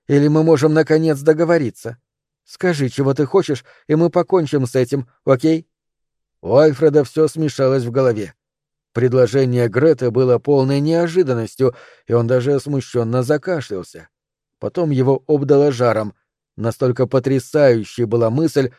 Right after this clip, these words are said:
которая в этот момент пришла ему в голову. «Сто тысяч», сказал он, — «и ты получишь развод». «Сто тысяч?» аж поперхнулась Грета. «Сто тысяч. Отец из любви к тебе, конечно,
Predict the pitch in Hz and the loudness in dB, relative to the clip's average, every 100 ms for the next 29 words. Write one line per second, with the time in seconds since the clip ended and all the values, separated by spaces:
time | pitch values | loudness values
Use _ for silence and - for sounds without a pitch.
0 | _ _ _ - 127 135 120 143 127 110 | _ _ _ -4 0 2 4 2 0 -2
1 | 120 120 156 123 - 131 - 139 139 147 | -2 0 -2 -2 -2 -2 0 0 2 0
2 | 139 143 110 92 90 _ _ _ _ _ | 0 0 0 -4 -12 _ _ _ _ _
3 | _ _ - 151 135 143 127 92 - _ | _ _ -4 0 2 2 -2 -6 -18 _
4 | _ _ _ _ - 110 98 98 92 _ | _ _ _ _ -10 -8 -6 -8 -10 _
5 | _ _ - 143 151 165 175 147 147 143 | _ _ 0 2 4 4 4 4 2 0
6 | 139 139 113 101 - _ _ _ _ _ | 2 2 0 -6 -12 _ _ _ _ _
7 | _ - - - 131 123 - 180 - 226 | _ -20 -10 -4 -4 -2 -2 -2 -4 -10
8 | - _ _ _ - 113 113 139 123 127 | -12 _ _ _ -6 -4 -4 -4 0 -2
9 | 143 147 143 127 123 110 - - _ _ | 0 0 0 0 -2 -2 -6 -20 _ _
10 | _ _ - - 139 117 104 - - _ | _ _ -6 0 0 0 -6 -8 -20 _
11 | _ _ _ _ - 110 123 180 143 147 | _ _ _ _ -6 -4 2 2 2 0
12 | 143 147 160 175 - 131 127 135 143 131 | 2 2 2 2 2 0 0 0 0 -2
13 | 151 | -2